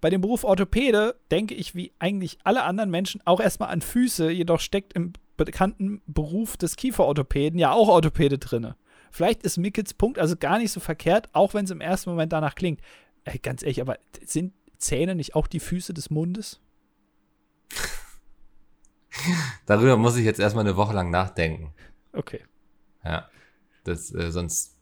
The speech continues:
Speaker 2: da passiert zu viel in meinem Kopf. Ähm, das Mohnbrötchen schri-, freut sich erstmal über eine Folge D D D schon vor Sonntag und Merch. Ja. Ähm, ich hoffe, Mohnbrötchen hat sich Merch gekauft.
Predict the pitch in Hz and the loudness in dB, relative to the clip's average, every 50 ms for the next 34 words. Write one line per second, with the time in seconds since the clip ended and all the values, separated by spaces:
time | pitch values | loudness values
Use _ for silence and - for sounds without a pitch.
0 | _ - - - - 98 90 - 110 107 165 - - 90 - 95 95 90 87 82 | _ -8 -6 -4 -2 -2 0 0 0 0 -2 -4 -8 -6 -2 0 0 0 0 -2
1 | 82 80 - - 87 - - - - _ _ _ _ _ _ _ _ _ _ _ | -4 -4 -4 -4 -4 -4 -6 -12 -20 _ _ _ _ _ _ _ _ _ _ _
2 | _ _ _ _ _ _ _ _ _ _ _ _ _ _ _ _ _ _ _ _ | _ _ _ _ _ _ _ _ _ _ _ _ _ _ _ _ _ _ _ _
3 | _ _ _ _ _ - - 107 113 131 147 160 135 - - 135 104 101 110 113 | _ _ _ _ _ -2 2 4 6 6 6 4 2 4 4 4 4 6 6 6
4 | 127 151 180 175 127 120 107 107 107 - - - - 87 85 - - - 98 - | 8 8 8 6 4 4 4 4 2 2 0 -2 -2 -2 -2 -2 -4 -6 -8 -8
5 | - - - - 123 131 143 - 151 131 110 98 104 104 - 107 104 98 90 87 | -10 -8 0 4 6 6 6 6 4 4 4 4 4 2 2 0 0 0 -2 -2
6 | 92 95 92 92 87 - - 98 90 95 85 90 92 82 92 82 - 90 92 95 | -4 -4 -4 -6 -6 -4 -2 -2 -2 0 0 0 0 0 0 0 0 0 0 0
7 | 92 - - 110 110 110 104 - - 101 95 90 82 90 95 104 127 127 - 98 | 0 0 0 2 2 0 0 0 2 2 2 4 4 2 2 2 2 0 0 -2
8 | 85 85 - - _ - 107 117 127 123 - - - 90 90 95 101 113 117 110 | -2 -2 -4 -8 _ 0 0 2 0 0 -4 -8 -4 -2 2 4 6 6 8 6
9 | 92 82 - - - - - - - - - _ - 76 76 76 80 80 82 - | 6 4 2 -2 -6 -6 -8 -10 -16 -20 -20 _ -12 -8 -4 -2 0 -2 -2 -4
10 | - _ _ _ _ _ _ - - _ _ _ _ _ _ _ _ _ _ _ | -8 _ _ _ _ _ _ -20 -20 _ _ _ _ _ _ _ _ _ _ _
11 | - 82 82 80 80 80 82 80 80 - - 92 90 95 98 95 92 90 85 85 | -8 -6 -4 -4 -4 -4 -6 -8 -8 -6 -6 -6 -4 -2 -2 -2 -2 -2 -4 -4
12 | 87 92 92 - 92 87 - - - 82 82 82 - - 82 80 78 80 82 80 | -4 -2 -2 -2 -4 -6 -6 -6 -8 -6 -6 -6 -6 -8 -8 -6 -6 -6 -6 -6
13 | - - - - - 90 92 110 143 170 160 - - | -8 -12 -14 -8 0 2 4 6 6 4 2 -2 -10